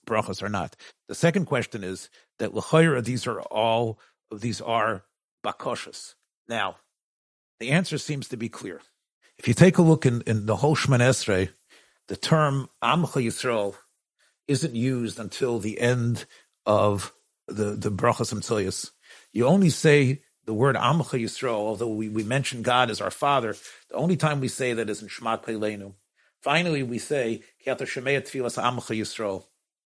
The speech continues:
As we end our Bakoshas, we realize that we are the Am Hashem. Ritzei isn't about, <laughs> it's, it's really, it's really Hidoya that we are the Am Hashem, that we have, HaKadosh Baruch Hu wants to bond with us, to have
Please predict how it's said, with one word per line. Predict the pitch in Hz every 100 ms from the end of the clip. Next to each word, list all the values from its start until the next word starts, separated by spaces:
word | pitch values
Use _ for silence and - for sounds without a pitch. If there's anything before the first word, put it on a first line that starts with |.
| _ _ 107
As | 107
we | 117
end | 151 175
our | 139
Bakoshas, | 131 147 135 113
we | 120
realize | 123 131 117 120
that | 113
we | 110 117
are | 110 104 -
the | 107
Am | 104
Hashem. | 98 95 95 95 _ _ _ _ _ _
Ritzei | 107 - 175 202 143 143 - _ _ _ _
isn't | 170 156 170 - -
about, | 117 123 135 - - _ _ _ _
<laughs> | _ 160 - - -
it's, | -
it's | 135 -
really, | 151 180 160 - -
it's | - - - -
really | 143 165 151 151 -
Hidoya | - 117 143 165 143
that | 123
we | 120 135
are | 131
the | 127
Am | 123
Hashem, | 120 123 127 107
that | 101 90
we | 123 95
have, | 127 139 139 - - _ - - - _ -
HaKadosh | 117 110
Baruch | 127 135
Hu | -
wants | 143 110 113 135 -
to | 120
bond | 104 120 131 131
with | 123 120
us, | 113 - - _ _ _ _ _ -
to | - 113 98 -
have | 113 127 120